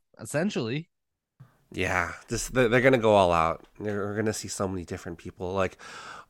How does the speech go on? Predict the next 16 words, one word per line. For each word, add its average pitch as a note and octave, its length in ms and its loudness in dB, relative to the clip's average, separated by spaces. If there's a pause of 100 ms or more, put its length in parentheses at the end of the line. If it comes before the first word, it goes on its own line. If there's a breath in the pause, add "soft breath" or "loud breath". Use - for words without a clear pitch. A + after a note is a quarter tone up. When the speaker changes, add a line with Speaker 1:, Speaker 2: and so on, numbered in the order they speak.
(120)
Speaker 2:
uh, - 180 6
I'm D3 160 10
gonna E3+ 140 6
be D#3 140 6
lining C3 360 10
there, A#2+ 480 8 (320 loud breath)
I A2+ 100 2
think, C3 200 2
with B2 180 2
Miguel. G#2+ 720 6 (480 loud breath)
Um, G2+ 400 4
in A#2 120 4
the A#2+ 100 6
afternoon, A2+ 360 6
we're A2+ 120 6
gonna, A#2+ 460 6